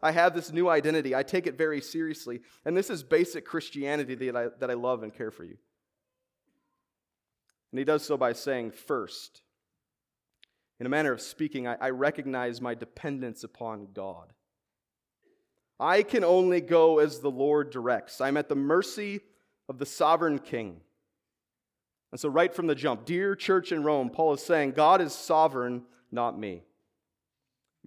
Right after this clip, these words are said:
God is in control. God is the only author on the pages of history. He writes the narrative. "I am dependent upon God and God alone."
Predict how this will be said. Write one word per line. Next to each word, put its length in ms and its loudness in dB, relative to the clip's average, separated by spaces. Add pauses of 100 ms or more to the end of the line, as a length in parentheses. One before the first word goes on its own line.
God 280 6
is 200 -2
in 180 0
control. 480 -2
God 340 6
is 180 -6
the 100 0
only 340 4
author 560 4
on 100 0
the 60 -4
pages 480 -4
of 80 -18
history. 460 -10 (1400)
He 160 -6
writes 380 4
the 140 0
narrative. 500 0 (1500)
"I 100 4
am 80 4
dependent 500 2
upon 260 4
God 360 8
and 160 2
God 300 6
alone." 480 0